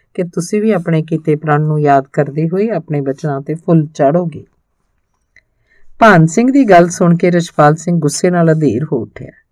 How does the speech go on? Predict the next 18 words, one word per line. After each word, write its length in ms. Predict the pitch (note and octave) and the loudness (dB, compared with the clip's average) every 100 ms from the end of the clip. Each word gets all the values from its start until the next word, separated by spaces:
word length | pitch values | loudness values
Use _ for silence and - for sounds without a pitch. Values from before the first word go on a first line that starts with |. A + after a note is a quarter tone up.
| _ _ _ _ _ | _ _ _ _ _
ਪਰ 120 | G3+ | 4
ਉਹਨੇ 220 | G3+ G#3 G3+ | 6 6 4
ਆਪਣੇ 320 | F3 F3+ E3+ | 4 4 4
ਆਪ 120 | E3 E3 | 4 2
ਨੂੰ 200 | D#3+ D3+ | 0 -2
ਸੰਭਾਲਿਆ 720 | - F3 E3+ E3 C#3 C3+ C#3 | -4 0 4 4 4 2 2
ਤੇ 180 | D#3 | 0
ਜਦ 240 | E3+ D#3+ D#3 | 0 0 2
ਉਹਦਾ 180 | D#3 E3 | 0 0
ਗੁੱਸਾ 340 | D3 C#3 D#3 | -2 -4 -4
ਕੁਝ 200 | D3 D3+ | -4 -6
ਘੱਟ 360 | D3+ - E3+ C3+ | -2 -2 -2 -2
ਹੋਇਆ, 260 | C#3 C#3 | -2 0
ਮਖੌਲ 480 | D#3 D3+ - D3 C#3+ | 0 -2 -2 0 0
ਦੇ 100 | D3 | -2
ਭਾਵ 260 | D#3+ F3 C#3 | 2 2 2
ਨਾਲ 200 | B2 C#3 | -2 -6
ਬੋਲਿਆ, 380 | D3 A#2 - | -6 -10 -12